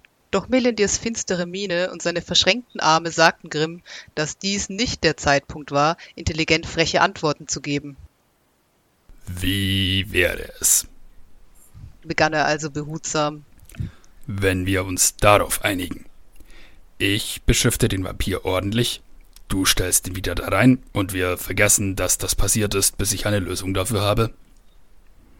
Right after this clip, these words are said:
Speaker 1: Der Koch legte den Kopf schief. Seine zusammengezogenen Augenbrauen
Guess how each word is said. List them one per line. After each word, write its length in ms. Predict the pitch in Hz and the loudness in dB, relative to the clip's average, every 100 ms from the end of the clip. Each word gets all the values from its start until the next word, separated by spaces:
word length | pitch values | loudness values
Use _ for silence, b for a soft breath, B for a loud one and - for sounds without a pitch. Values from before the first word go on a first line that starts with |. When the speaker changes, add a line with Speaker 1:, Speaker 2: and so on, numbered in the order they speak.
| - - - - - - - - - - | -20 -20 -20 -20 -20 -20 -20 -20 -10 -6
Speaker 1:
Der 80 | |
Koch 240 | - 247 226 | 0 0 2
legte 300 | 190 170 185 | 0 0 -2
den 140 | 208 | -4
Kopf 280 | - 160 - | -4 -6 0
schief. 460 | - 147 - - - - - - b b b | 0 0 -8 -12 -20 -20 -20 -20 b b b
Seine 260 | - 190 190 | 4 4 4
zusammengezogenen 840 | 185 175 233 233 202 196 185 165 | 0 2 2 0 -4 -4 -4 -2
Augenbrauen 680 | 151 170 185 139 143 147 | 0 0 -2 -4 -2 -2